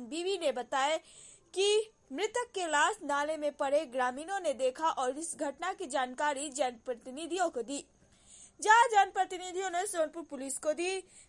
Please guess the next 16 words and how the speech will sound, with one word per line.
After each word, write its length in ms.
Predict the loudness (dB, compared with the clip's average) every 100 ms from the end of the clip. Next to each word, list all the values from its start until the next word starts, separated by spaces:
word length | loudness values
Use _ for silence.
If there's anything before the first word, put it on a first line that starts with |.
| -4
घटना 420 | 0 0 2 0
की 420 | 0 -4 -4 -4 -4
जानकारी 520 | -4 -2 0 0 0
मिलते 320 | -6 -6 -4
ही 200 | -4 -4 -4
सोनपुर 380 | -4 -4 -8 -10
पुलिस 320 | -6 -4 -4
ने 160 | -2 -4
दल 260 | -2 -2 -2
बल 200 | -6 -6
के 160 | -6 -4
साथ 300 | -2 -2 -4
घटना 480 | -6 -6 -4 -4 -2
स्थल 240 | -4 -8
पर 140 | -8 -10
पहुंचकर 640 | -8 -8 -6 0 2 2